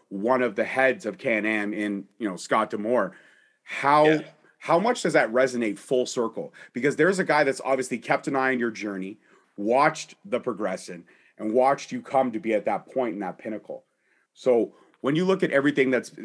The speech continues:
Speaker 1: I mean, obviously that's a big influence in your life and in your career. If you could
Speaker 2: Yeah.
Speaker 1: emphasize Scott D'Amore in a couple of words, what would be the words that you would use to emphasize what he's done for you?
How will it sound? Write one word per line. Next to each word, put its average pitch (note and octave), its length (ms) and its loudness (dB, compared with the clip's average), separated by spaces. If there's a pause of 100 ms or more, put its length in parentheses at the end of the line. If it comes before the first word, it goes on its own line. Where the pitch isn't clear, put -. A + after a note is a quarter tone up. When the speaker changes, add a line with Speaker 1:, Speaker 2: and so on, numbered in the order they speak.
Speaker 1:
I A#2 40 0
mean, A#2+ 220 0
obviously C#3+ 400 0
that's B2+ 260 2
a C3 60 -2
big A#2 320 0
influence A#2+ 420 -4
in A#2 60 -6
your A2 140 -2
life A2 260 -2
and G#2 80 -10
in G2+ 100 -8
your F#2 120 -10
career. F2+ 420 -12 (680)
If D3+ 120 -2
you G3+ 60 2
could G3+ 80 2
Speaker 2:
Yeah. F3 160 4
Speaker 1:
emphasize F3+ 500 2
Scott D3 360 2
D'Amore B2+ 560 -2 (240)
in A2+ 400 -2 (300)
a A#2 60 -10
couple F3 380 0
of G#2+ 120 -4
words, G2+ 520 -4
what B2 200 0
would F3 120 -6
be E3+ 80 -4
the C#3 100 -2
words B2 300 0
that F#2+ 120 -6
you A2+ 80 -6
would G#2+ 120 -6
use A2 280 -6
to G#2+ 100 -8
emphasize A#2 460 -4
what B2 180 -2
he's A#2 180 -12
done A#2 280 -4
for G2+ 180 -12
you? F2+ 280 -12